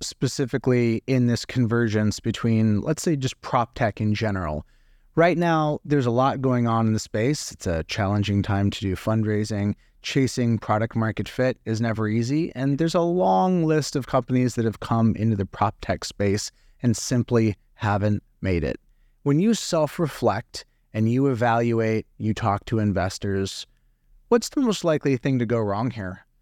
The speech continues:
What are the big risks you're up against? If we do a pre-mortem, if this thing was gonna fail, blow up, not gonna work out,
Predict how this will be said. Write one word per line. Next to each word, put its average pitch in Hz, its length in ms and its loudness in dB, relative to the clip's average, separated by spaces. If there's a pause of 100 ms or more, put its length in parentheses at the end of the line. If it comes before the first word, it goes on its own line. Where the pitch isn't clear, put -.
(280)
What 190 120 2
are 214 40 0
the 202 80 0
big 160 240 2
risks - 560 -2
you're 131 220 0
up - 180 -2
against? 95 540 -4
If 104 140 -4
we 190 80 2
do 196 180 4
a 135 60 0
pre-mortem, 143 920 0 (320)
if 120 100 -4
this 165 260 0
thing 185 220 2
was 151 160 2
gonna 139 200 0
fail, 139 560 0 (180)
blow 135 320 2
up, 127 300 0 (580)
not 175 180 4
gonna 151 160 2
work 139 260 2
out, 117 300 0